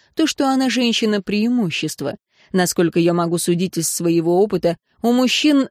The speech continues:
не получается так разговорить потерпевших.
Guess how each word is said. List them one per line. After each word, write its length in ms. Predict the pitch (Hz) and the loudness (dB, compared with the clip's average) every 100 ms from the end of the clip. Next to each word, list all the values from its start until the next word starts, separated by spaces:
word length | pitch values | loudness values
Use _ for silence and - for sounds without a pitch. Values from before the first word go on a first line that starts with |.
| - | 0
не 160 | 269 | 0
получается 800 | 285 269 285 - 262 196 175 180 | 0 0 -2 0 0 0 0 -2
так 180 | 165 175 | -2 -2
разговорить 640 | 185 160 180 180 185 160 | -2 -2 0 0 0 -2
потерпевших. 800 | - 175 220 - 185 - 165 - | -6 -4 -4 -2 -4 -2 -6 -6